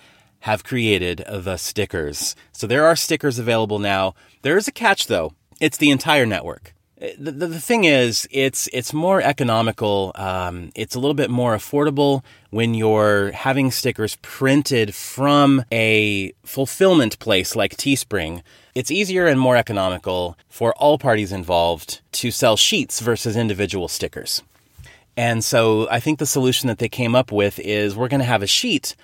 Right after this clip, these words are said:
of, um, you know, two or three stickers from every single show or YouTube channel that's on the network. And I think that's actually a really cool idea because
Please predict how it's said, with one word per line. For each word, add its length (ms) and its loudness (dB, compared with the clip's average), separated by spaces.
of, 640 2
um, 420 2
you 80 -2
know, 160 2
two 260 -2
or 120 4
three 520 0
stickers 840 2
from 380 0
every 300 2
single 360 -4
show 680 2
or 400 0
YouTube 460 -6
channel 380 -2
that's 200 -10
on 160 -4
the 80 -4
network. 500 -2
And 140 0
I 80 4
think 220 -4
that's 160 -2
actually 280 -4
a 40 -6
really 180 -2
cool 160 0
idea 300 4
because 300 -2